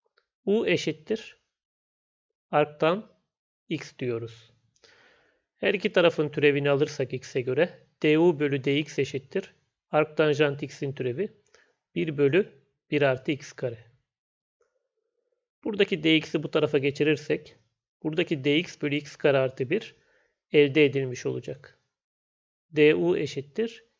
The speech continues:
D X bölü bir artı x kare.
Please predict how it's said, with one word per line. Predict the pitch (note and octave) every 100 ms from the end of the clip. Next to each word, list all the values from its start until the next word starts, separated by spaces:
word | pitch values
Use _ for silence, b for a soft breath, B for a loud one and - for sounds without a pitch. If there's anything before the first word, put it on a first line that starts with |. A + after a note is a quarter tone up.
| b b b b b -
D | C3+ C#3+ D3
X | G3 F#3 - -
bölü | C#3+ D#3+ A#3 - _ _ _ _ _
bir | - D3+
artı | C#3+ C3+ - A3+ - _ _ -
x | D#3 -
kare. | - C3+ A#2